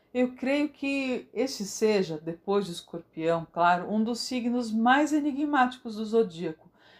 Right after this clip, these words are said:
Não pelo mistério como o Escorpião, e sim pela proximidade com a natureza humana. Dos quatro signos fixos, Touro, Leão, Escorpião e Aquário, este último é o único a ser representado por uma figura humana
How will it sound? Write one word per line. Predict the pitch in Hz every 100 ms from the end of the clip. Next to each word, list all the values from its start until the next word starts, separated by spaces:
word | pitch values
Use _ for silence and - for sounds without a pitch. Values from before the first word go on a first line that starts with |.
| _ _
Não | 240 320 381
pelo | 381 339
mistério | 269 254 - 233 208 190 175 170 -
como | 220 208 202
o | 202
Escorpião, | 202 - 202 196 - 190 170 160 165
e | 190
sim | - 247 247
pela | 254 240
proximidade | 233 - 339 330 302 302 220 220 220
com | -
a | 226
natureza | 220 226 220 214
humana. | 247 277 226 165 165 _ _ _ _ _ _ _ _ _ 233
Dos | 311
quatro | - 339 392 370
signos | - 311 277 294 -
fixos, | 311 330 330 339 339 - - _ -
Touro, | 247 196 185
Leão, | 185 196 175 156
Escorpião | 165 - 190 - 170 190
e |
Aquário, | 226 - 254 247 156 151 -
este | 285 392 - -
último | 302 311 302 339
é | 311
o |
único | 294 277 320 359 370 359
a |
ser | 339 302
representado | 269 269 247 254 247 254 233
por | 247
uma | 240 233
figura | 233 208 226
humana | 226 208 196 208 214 214